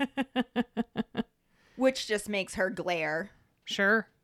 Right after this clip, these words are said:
Speaker 1: In a manner that is strongly reminiscent of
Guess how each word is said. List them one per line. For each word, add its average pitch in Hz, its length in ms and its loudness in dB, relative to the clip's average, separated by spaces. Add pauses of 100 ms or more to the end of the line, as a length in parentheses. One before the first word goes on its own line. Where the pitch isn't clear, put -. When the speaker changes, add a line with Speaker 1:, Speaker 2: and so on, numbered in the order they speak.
Speaker 1:
In 269 180 6
a 240 60 6
manner 196 400 0
that 180 160 0
is 190 100 -2
strongly 208 1300 2
reminiscent 190 840 -4
of 180 260 -2